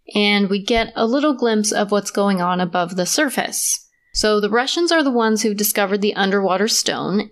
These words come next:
and are conducting experiments to study it and harness its power.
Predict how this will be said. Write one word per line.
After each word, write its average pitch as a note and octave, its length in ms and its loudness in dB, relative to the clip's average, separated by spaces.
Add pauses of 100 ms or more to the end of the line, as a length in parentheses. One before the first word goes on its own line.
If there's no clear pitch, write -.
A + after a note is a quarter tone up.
and F#3+ 240 2
are G3 100 2
conducting F#3 500 0
experiments G#3+ 760 0
to - 120 -2
study G3 440 -2
it G3 160 0
and G3 160 2
harness F3+ 400 -2
its F3 120 -4
power. - 480 -2